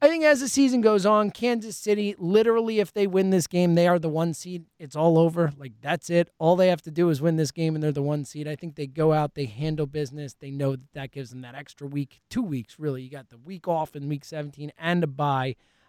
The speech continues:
Um, all they have to do is handle business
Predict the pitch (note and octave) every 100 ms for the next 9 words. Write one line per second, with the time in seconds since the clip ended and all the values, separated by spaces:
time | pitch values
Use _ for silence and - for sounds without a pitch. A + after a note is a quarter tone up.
0 | _ C#3 C3 B2+ B2+ _ _ _ _ -
1 | F#3+ G3+ G3 E3+ F3 D#3 D#3 D3 A#2+ A#2+
2 | D3+ D3+ C#3+ D3 B2+ C#3 -